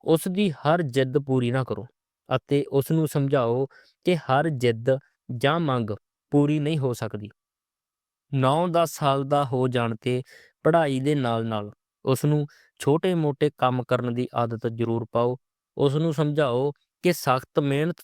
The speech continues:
ਤੋਂ ਬਿਨਾਂ ਜ਼ਿੰਦਗੀ ਵਿੱਚ ਕਾਮਯਾਬੀ ਨਹੀਂ ਮਿਲਦੀ। ਉਸ ਨੂੰ ਗੁੱਸੇ, ਘਮੰਡ, ਲਾਲਚ ਅਤੇ ਹੰਕਾਰ ਦੇ ਨੁਕਸਾਨ ਤੋਂ ਜਾਣੂ ਕਰਵਾਓ ਅਤੇ ਹਿੰਮਤ, ਲਗਨ, ਸਬਰ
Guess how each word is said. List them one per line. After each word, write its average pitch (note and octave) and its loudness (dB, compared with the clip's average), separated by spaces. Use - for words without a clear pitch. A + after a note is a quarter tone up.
ਤੋਂ E3 4
ਬਿਨਾਂ A#2 -2
ਜ਼ਿੰਦਗੀ C3 0
ਵਿੱਚ D3 -2
ਕਾਮਯਾਬੀ C3+ 0
ਨਹੀਂ C3+ 0
ਮਿਲਦੀ। A2+ -4
ਉਸ D3 0
ਨੂੰ F3+ 2
ਗੁੱਸੇ, D#3+ -2
ਘਮੰਡ, C3+ -2
ਲਾਲਚ A#2+ -2
ਅਤੇ F3 0
ਹੰਕਾਰ C#3+ -2
ਦੇ D3+ -2
ਨੁਕਸਾਨ B2+ -2
ਤੋਂ C3+ 0
ਜਾਣੂ B2 -2
ਕਰਵਾਓ A#2 0
ਅਤੇ - 0
ਹਿੰਮਤ, C3+ -2
ਲਗਨ, B2 0
ਸਬਰ A2+ -2